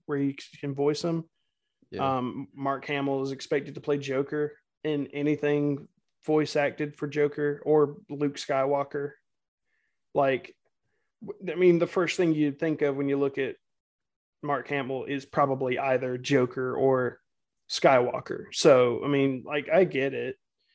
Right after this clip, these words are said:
Speaker 1: You get burnt out on it eventually, but I don't know. Um, but I don't know. I, I've always liked the movie. I think it's, I think it's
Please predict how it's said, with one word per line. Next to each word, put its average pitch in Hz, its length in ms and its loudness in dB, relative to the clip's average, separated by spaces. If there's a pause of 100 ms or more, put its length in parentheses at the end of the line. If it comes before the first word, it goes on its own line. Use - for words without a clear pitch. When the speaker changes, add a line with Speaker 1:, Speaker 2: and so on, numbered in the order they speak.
(120)
Speaker 1:
You 175 120 2
get 202 200 8
burnt 139 260 4
out 135 220 2
on 127 160 -2
it 123 80 -8
eventually, 127 720 -4
but 131 420 -4 (720)
I 170 60 -4
don't 139 100 -2
know. 127 140 -6 (2250)
Um, 135 520 -2 (680)
but 165 140 -4
I 190 100 2
don't 220 120 4
know. 139 80 0
I, 226 360 4
I've 285 80 6
always 220 280 4
liked 127 200 -6
the - 60 -18
movie. - 340 -16 (160)
I 175 80 -4
think 175 220 -2
it's, - 340 -10
I 151 80 -6
think 160 220 -2
it's - 360 -6